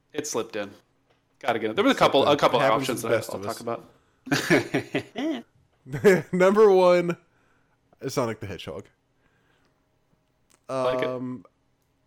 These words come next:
Speaker 2: and I, I'm not even a very big Sonic fan, but kinda as both of you guys have sort of talked about already, um, the, I think what, what, I guess for me, what it came down to was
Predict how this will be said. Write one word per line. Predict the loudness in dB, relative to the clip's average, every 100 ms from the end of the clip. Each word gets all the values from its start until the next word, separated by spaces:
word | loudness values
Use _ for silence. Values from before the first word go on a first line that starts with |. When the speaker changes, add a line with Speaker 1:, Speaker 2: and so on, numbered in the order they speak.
| _ -20 _ _ -2
Speaker 2:
and | 0
I, | 2 0
I'm | 0 2
not | 2
even | 2 0 -2
a |
very | -2 -2 0
big | -2 -2
Sonic | -4 -4 -6
fan, | -6 -6 -4 -8 -12 -16 _ _ _
but | 2 2 0 _ _ _ _ _ _ _ -6
kinda | -4 -2 0 -2
as | -2 -8
both | -10 -10 -8
of |
you | -6
guys | -4 -6
have | -10
sort | -12 -10
of |
talked | -8 -6
about | -4 -4
already, | -2 -2 -4 -6 -10
um, | -10 -8 -8 -10 -14 -18 _ _ _ _ _ -12
the, | -8 -6 -6 -6 -8 -10 -6
I | -2 0
think | 2
what, | 4 4
what, | 4 0 -4
I | -2
guess | -2 -2 -6 -6
for | -2
me, | 0 0
what | 2 2 2
it | -4 -4
came | -4 0
down | 0 -2
to | -4 -6 -4
was | -2 0 0 -2 -6